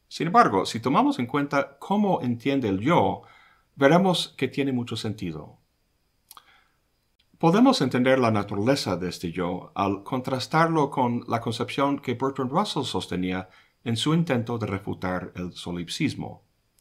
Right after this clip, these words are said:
Russell desarrolla un argumento para convencer al solipsista que hay un mundo de objetos más allá de los límites de su mundo privado. Entonces, a la base de su argumento hay una relación entre un sujeto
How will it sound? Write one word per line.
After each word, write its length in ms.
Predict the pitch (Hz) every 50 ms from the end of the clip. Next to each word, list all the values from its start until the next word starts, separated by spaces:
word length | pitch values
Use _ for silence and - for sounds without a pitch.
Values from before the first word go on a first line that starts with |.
| _ - - - - - - _ _ _ _ _ _ _ -
Russell 480 | 202 220 220 - 202 180 160 147 156 -
desarrolla 720 | 120 135 123 - 131 120 127 135 139 131 135 127 123 120 -
un 200 | - 127 131 139
argumento 540 | 127 117 123 127 117 104 92 92 90 101 98
para 180 | - 101 101 95
convencer 640 | - - 98 92 98 101 95 - 135 135 147 147 - -
al 120 | 113 110
solipsista 760 | - 127 135 156 170 160 - 135 104 - - - 110 - - -
que 280 | - - 110 101 - -
hay 240 | - 120 131 143 127
un 220 | 156 147 139 139 139
mundo 320 | 143 156 165 165 170 165
de 100 | 143 127
objetos 500 | 120 113 - - 123 - 143 139 131 - -
más 320 | 123 131 151 175 170 -
allá 280 | 165 156 135 131 127 131
de 120 | 127 113
los 200 | 104 101 98 -
límites 640 | 110 135 175 160 127 - - 110 110 110 - - - -
de 80 | 95
su 160 | 95 - 95 92
mundo 280 | 92 92 92 85 85
privado. 600 | - - 90 85 101 117 120 92 71 - - - _ _ _ _ _ _ _ _ _ _ _ _ _ _ _ -
Entonces, 560 | 120 117 117 143 143 - 117 98 98 - - -
a 140 | 117 113 110
la 160 | 107 117 113
base 340 | 123 160 190 185 - 165 123
de 100 | 107 101
su 160 | - - 95
argumento 580 | 92 87 87 85 85 85 85 85 101 101 104 - -
hay 240 | 117 135 147 151 -
una 180 | 139 135 139 143
relación 640 | 139 135 131 123 117 - - 117 110 98 92 87 87 -
entre 360 | 87 85 82 - 98 95 - -
un 180 | 95 98 95
sujeto 680 | 95 - - - - - 117 135 131 - 190 233 269 277